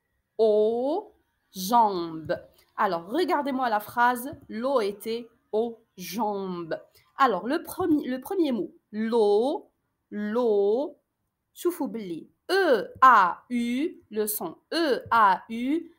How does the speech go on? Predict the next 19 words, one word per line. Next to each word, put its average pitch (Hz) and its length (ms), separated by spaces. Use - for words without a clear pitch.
je 208 140
l'ai 302 200
prononcé 220 920
O. 269 380
O. 262 400
L'eau. 233 560
L'eau. 240 560
L'eau 330 640
était 269 960
O. 294 1000
O. 262 640
Kif 277 240
kif. 190 240
Le 185 160
A 349 260
U, 330 320
نطقته 214 640
O. 240 320
O. 202 300